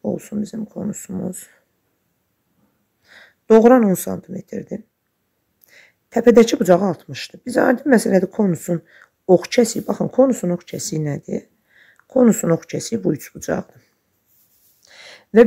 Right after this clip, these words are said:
bizə deyir ki, konusun ox kəsiyi təpə bucağı altmış dərəcədir.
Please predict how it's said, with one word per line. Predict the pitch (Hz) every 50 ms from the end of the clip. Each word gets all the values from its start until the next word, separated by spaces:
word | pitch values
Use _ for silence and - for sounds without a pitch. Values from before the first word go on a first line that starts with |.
| 226
bizə | 254 220 294 285 233
deyir | 247 254 233
ki, | 240 - - -
konusun | - 220 220 208 175 - - 160 165
ox | 165 - -
kəsiyi | - 170 160 - - 233 269 -
təpə | - 202 202 247 240
bucağı | 185 165 - 165 160
altmış | 240 233 190 - - - - - - - -
dərəcədir. | 180 175 175 - - - - - _ _ _